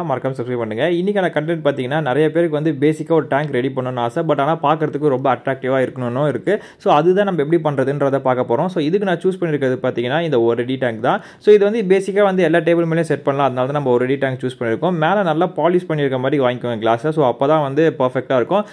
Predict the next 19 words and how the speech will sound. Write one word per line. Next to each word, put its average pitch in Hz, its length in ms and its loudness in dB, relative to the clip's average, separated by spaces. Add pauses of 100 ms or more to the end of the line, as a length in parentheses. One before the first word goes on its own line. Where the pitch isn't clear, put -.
(440)
இது 175 180 4
மட்டும் 214 220 2
இல்லாம 196 220 2
இந்த 180 160 2
டேங்க் 180 220 2
ரொம்ப 170 200 2
சின்னதா 175 400 2
இருக்கிறதுனால, 135 580 2
நீங்க 156 220 0
வந்து 165 200 4
ஓரளவுக்கு 165 420 4
நிறைய 147 400 2
மீன் 165 160 0
ஆட் 147 240 2
பண்ணணும்னு 139 220 -2
நினைச்சீங்கன்னா, 131 300 -4
இந்த 143 240 -2
மாதிரி 143 180 -2
செட்டப்க்கு 135 320 -2